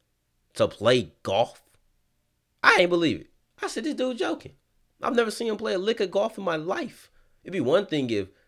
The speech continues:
Steph Curry was saying, "I wanna go play golf at Howard." I think he, I think he sponsors the Howard golf team. Um, I'd be like, "Okay, I,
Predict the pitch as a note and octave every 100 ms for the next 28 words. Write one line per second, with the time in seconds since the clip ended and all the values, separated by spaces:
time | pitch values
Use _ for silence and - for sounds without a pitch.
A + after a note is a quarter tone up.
0 | _ - - A#2+ - G2+ A#2+ A#2+ F2+ -
1 | G#2+ F#2+ E2+ G2 F#2 F2+ F2+ F2+ F2+ E2+
2 | - _ _ _ _ _ _ _ _ _
3 | _ _ _ - F#2 G2 D#2 E2 F2+ F2+
4 | F#2+ E2+ - - _ _ _ _ _ _
5 | - A2+ G2+ G2 D#2 - _ _ _ -
6 | F#2 A2+ G2+ E2 G2 A2 F#2 G#2 G2 F#2+
7 | F2+ E2 F2+ F2 E2+ E2+ E2 - - -
8 | _ _ _ _ _ - G#2 G2+ F2+ -
9 | _ - G#3+ G#3+ A3+ G#3+ F#3 E4+